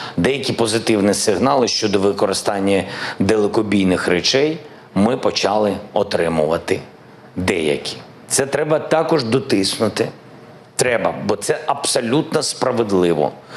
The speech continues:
Є точка, з якої вилітає ракета, або, а, відповідна бомба,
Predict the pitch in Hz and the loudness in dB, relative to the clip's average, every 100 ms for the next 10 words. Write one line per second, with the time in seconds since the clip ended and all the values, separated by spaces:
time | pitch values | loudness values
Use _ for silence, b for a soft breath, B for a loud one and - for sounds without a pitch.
0 | B B 90 117 104 - 139 113 - 101 | B B 0 2 2 0 0 0 0 -2
1 | 85 104 107 104 98 113 110 107 87 87 | 0 0 2 2 2 2 2 2 2 2
2 | 98 - 92 71 113 151 - B B 104 | 0 2 0 2 0 -2 -4 B B -4
3 | 101 107 101 92 B B B B - 104 | 0 2 2 0 B B B B -4 0
4 | 101 98 95 95 - - 110 107 113 - | 0 2 2 0 -6 -12 -6 -2 -2 0
5 | 113 107 92 98 90 90 90 101 113 156 | 0 0 2 2 2 2 0 2 2 2
6 | 147 143 139 | 0 0 -4